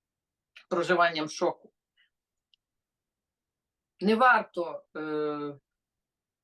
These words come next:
ви-, випробовувати себе на такі ситуації. Ну, це не, не є панацея випробування, тому що о-,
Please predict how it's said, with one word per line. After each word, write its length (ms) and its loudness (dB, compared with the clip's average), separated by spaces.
ви-, 440 0
випробовувати 1120 0
себе 420 -10
на 80 -14
такі 260 -18
ситуації. 800 -8
Ну, 360 -4
це 240 0
не, 300 2
не 180 0
є 240 0
панацея 800 -2
випробування, 1200 0
тому 200 -4
що 460 -4
о-, 140 -4